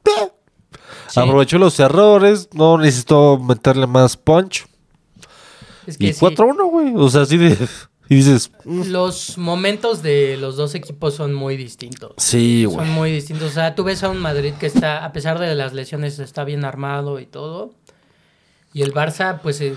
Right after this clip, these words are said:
Speaker 2: no encuentra. O sea, están en un bache
Speaker 1: Y,
Speaker 2: muy
Speaker 1: y me pa-,
Speaker 2: cabrón.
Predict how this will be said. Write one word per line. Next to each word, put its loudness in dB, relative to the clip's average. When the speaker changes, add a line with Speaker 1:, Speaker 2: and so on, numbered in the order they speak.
Speaker 2:
no -4
encuentra. -6
O -10
sea, -6
están -6
en -6
un -4
bache -6
Speaker 1:
Y, 0
Speaker 2:
muy 0
Speaker 1:
y 0
me 4
pa-, -2
Speaker 2:
cabrón. -14